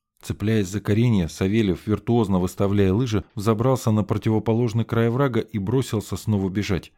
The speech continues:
Антон в пылу борьбы тоже пытался карабкаться по склону, но кровь хлестала фонтаном, и погоню пришлось прекратить. Подоспевшие Грязнов с Маратом уже потеряли беглеца из виду,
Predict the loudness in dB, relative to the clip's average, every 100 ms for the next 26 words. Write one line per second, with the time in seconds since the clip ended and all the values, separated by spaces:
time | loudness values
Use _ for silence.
0 | _ 0 0 2 2 0 0 2 2 2
1 | 2 0 2 2 0 -2 -2 -2 -2 -4
2 | -2 -2 -2 -6 -6 -6 -6 -4 -2 0
3 | 0 -2 -6 -8 -4 -4 -6 -10 -12 -8
4 | -6 -6 -6 -6 -4 -2 -2 -4 -8 _
5 | -8 -8 -4 -4 -2 -2 -4 -6 -6 -8
6 | -8 -8 -8 -8 -14 _ _ _ _ -2
7 | -2 -2 -2 -2 -4 -2 -2 0 0 -2
8 | 0 2 2 2 0 0 -4 -2 0 2
9 | 0 0 -2 -2 -2 -2 -2 0 -2 0
10 | -4